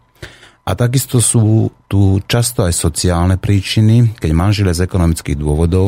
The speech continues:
napríklad z obavy zo straty práce, uprednostia menej početnú rodinu, uzapráva-,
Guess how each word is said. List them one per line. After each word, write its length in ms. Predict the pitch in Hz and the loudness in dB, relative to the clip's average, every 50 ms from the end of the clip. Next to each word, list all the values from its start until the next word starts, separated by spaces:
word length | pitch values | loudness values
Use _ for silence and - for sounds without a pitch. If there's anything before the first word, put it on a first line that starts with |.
| 98 90 | 2 0
napríklad 400 | 82 78 - 92 85 - 78 76 | 0 0 -2 -4 -4 -2 -4 -2
z 80 | 80 | 0
obavy 320 | 90 90 95 95 87 85 82 | 0 0 0 0 -2 -2 -4
zo 80 | - | -6
straty 320 | - - 78 78 - - 73 | -6 -6 -8 -8 -6 -8 -10
práce, 640 | - - 85 87 90 90 - - - 90 82 76 76 - _ - - - _ _ | -8 -6 -4 -2 -2 -4 -4 -2 -2 0 0 -2 -4 -6 _ -20 -20 -20 _ _
uprednostia 800 | _ 110 110 117 123 110 92 95 95 90 - - - 92 90 85 | _ -4 -2 -2 -2 -2 0 0 0 0 -2 -2 -2 -2 0 0
menej 320 | 82 85 90 92 92 92 85 | 2 2 2 2 2 0 0
početnú 480 | - 85 80 - 85 - - 76 73 | -2 -4 -4 -4 -6 -6 -4 -4 -2
rodinu, 480 | 76 80 73 78 76 76 73 76 69 - | -2 -2 -2 -2 -2 -2 -2 -2 -4 -4
uzapráva-, 560 | 71 82 80 - 80 78 76 76 76 76 - | -4 -6 -6 -4 -4 -4 -2 -2 -2 -4 -6